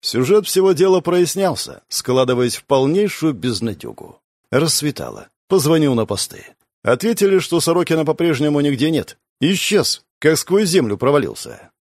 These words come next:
Варёнов молчит, только улыбается. Так же ведут себя боевики. С третьего поста сообщили, что вокруг интересующей квартиры крутятся подозрительные. Костенко провёл по глазам ладонью.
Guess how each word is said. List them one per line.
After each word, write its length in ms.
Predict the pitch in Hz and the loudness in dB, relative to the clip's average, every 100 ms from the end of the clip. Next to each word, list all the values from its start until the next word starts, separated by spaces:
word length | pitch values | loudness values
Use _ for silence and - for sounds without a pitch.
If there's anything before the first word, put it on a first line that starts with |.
| _ | _
Варёнов 560 | - 107 147 214 233 180 | -6 0 4 4 4 2
молчит, 640 | 214 202 - 139 135 - _ | 0 0 0 -2 -4 -6 _
только 280 | 147 151 180 | 0 2 2
улыбается. 760 | 170 151 82 71 - - - _ _ | 2 2 -2 -10 -16 -16 -20 _ _
Так 220 | 180 220 | -2 -2
же 140 | 139 165 | 0 0
ведут 280 | 156 151 | 2 0
себя 260 | - 131 131 | -2 -2 0
боевики. 600 | 117 127 113 - - - _ _ _ _ | 2 0 -2 -8 -18 -20 _ _ _ _
С 160 | - - | -10 -6
третьего 440 | - 160 175 175 | 2 2 4 2
поста 340 | 165 160 - 160 | 2 2 2 2
сообщили, 580 | 160 156 139 185 175 156 | 2 0 0 -2 0 0
что 240 | - 156 | 0 0
вокруг 360 | 147 147 165 151 | 2 2 0 -2
интересующей 720 | 143 147 139 151 147 131 139 | -2 -2 -2 -2 -2 -2 -4
квартиры 560 | 143 147 - 196 185 | -2 -2 0 2 2
крутятся 420 | - 175 175 160 165 | 0 -2 -2 -2 -2
подозрительные. 880 | 165 170 170 165 78 - - - _ _ _ _ _ | 0 0 0 -4 -10 -14 -20 -20 _ _ _ _ _
Костенко 840 | - 202 - 175 175 170 165 165 160 | 0 0 2 2 2 2 2 2 2
провёл 380 | 151 123 127 | 2 2 2
по 140 | 127 147 | 0 -2
глазам 400 | 127 123 113 107 | 0 0 0 2
ладонью. 580 | 117 92 69 69 - | 0 -2 -10 -14 -20